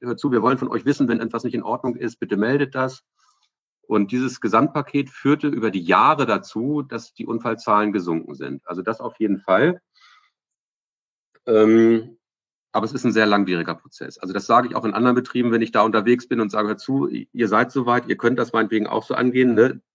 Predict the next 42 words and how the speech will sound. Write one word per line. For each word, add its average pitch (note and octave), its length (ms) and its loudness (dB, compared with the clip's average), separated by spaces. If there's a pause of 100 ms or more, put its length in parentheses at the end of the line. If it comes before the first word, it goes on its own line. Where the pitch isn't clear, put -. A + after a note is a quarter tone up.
(100)
Zum G#2+ 160 -6
Beispiel, G#2+ 360 0
Pro F2 180 -6
Farmers G2+ 340 0
macht F2+ 160 -4
es - 100 -10
so B2 320 0
und - 140 -10
so, A#2+ 400 -2
andere G2+ 260 0
machen F2 240 -2
es D#2+ 60 -18
so A#2 160 0
und A2 160 -4
so." G#2+ 300 -2 (280)
Man E2+ 120 -8
hat F#2+ 80 -8
ja F#2+ 60 -4
immer F#2 100 -2
ein E2+ 60 -6
paar E2 120 -6
Beispiele G2+ 400 -2
parat. F#2+ 480 0 (580)
Ähm, F#2+ 260 -4
aber G2 200 -2
stellt - 200 -4
euch - 100 -6
darauf G#2 180 -6
ein, A2 180 -2
das G2 120 -6
ist - 180 -12
nicht A2 200 -4
in, G2+ 260 -2
äh, G2+ 140 -4
zwei, G2 200 -4
drei F#2 140 -2
Jahren F#2 180 -2
erledigt. D#2 540 -8 (1400)
Und F2+ 160 -10
dann F#2+ 100 0
schlucken B2+ 320 -4
manche A2+ 320 2